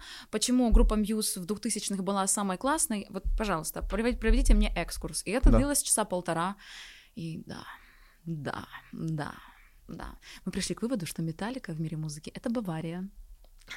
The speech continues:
Speaker 2: Интересно.
Speaker 1: Понимаешь?
Speaker 2: В моём мире «Металлика» — это попса. А вот, э, ну, щас меня,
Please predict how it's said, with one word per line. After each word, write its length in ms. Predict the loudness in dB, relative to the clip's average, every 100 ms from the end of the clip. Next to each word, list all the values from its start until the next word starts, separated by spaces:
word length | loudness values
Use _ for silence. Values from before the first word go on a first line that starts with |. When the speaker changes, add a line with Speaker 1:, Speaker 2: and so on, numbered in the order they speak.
| -18 -20 -20 -20 -20 -20 -20 -18 -18 -18 -16 -16 -18 -20 -18 -16 -14 -16 -18 2
Speaker 2:
Интересно. 480 | 4 6 6 6 4
Speaker 1:
Понимаешь? 180 | 2 4
Speaker 2:
В 60 |
моём 260 | 8 10 10
мире 160 | 8 6
«Металлика» — 360 | 6 2 2 0
это 100 | 0
попса. 480 | -2 0 2 0 -2
А 180 | -2 2
вот, 280 | 4 2 0
э, 260 | 0 2 4
ну, 300 | 4 4 2
щас 280 | 2 0 2
меня, 260 | 0 0